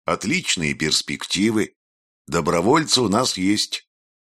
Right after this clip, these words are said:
Вы уверены, что хотите войти в их число? Так точно. Без устава, парень.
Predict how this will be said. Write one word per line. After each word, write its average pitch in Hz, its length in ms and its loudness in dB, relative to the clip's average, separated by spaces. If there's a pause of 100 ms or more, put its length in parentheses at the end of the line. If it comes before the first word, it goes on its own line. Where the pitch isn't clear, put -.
(140)
Вы 95 200 4
уверены, 107 540 4
что 107 200 0
хотите 117 360 0
войти 117 320 2
в 113 120 2
их 98 80 -2
число? 95 500 -2 (580)
Так 131 240 0
точно. 110 500 0 (140)
Без 117 340 0
устава, 98 680 2
парень. 64 540 -4